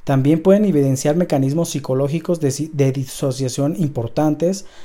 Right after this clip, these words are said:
a veces una marcada tendencia a mentir,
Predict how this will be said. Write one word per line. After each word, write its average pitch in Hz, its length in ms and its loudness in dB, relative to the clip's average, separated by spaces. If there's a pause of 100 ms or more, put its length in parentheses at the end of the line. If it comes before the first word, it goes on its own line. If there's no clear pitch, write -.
(120)
a 143 140 0
veces 160 360 2
una 175 260 4
marcada 156 480 2
tendencia 139 520 0
a 131 40 0
mentir, 139 500 0